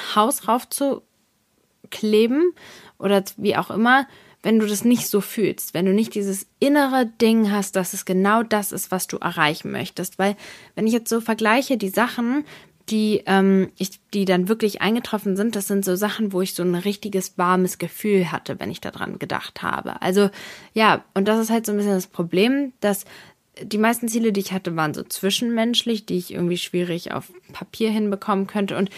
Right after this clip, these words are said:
ich persönlich habe, wie gesagt, Vision Boards mal, zweimal, glaub ich, erstellt, aber das war jetzt nicht was,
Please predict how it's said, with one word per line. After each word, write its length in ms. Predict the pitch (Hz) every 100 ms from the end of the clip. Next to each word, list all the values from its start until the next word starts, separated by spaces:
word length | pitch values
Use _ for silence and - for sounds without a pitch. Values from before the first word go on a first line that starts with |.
| - -
ich 200 | 226 233
persönlich 460 | 220 196 214 214 185
habe, 160 | - -
wie 160 | 185
gesagt, 320 | 180 123 101 196
Vision 200 | 185 175
Boards 320 | 156 - -
mal, 460 | 160 143 143 123 - -
zweimal, 380 | - 180 175 165
glaub 200 | 170 143
ich, 140 | -
erstellt, 460 | 160 - 190 190 -
aber 160 | 175
das 160 | 170 -
war 100 | 180
jetzt 180 | 175 -
nicht 200 | 180 -
was, 200 | 175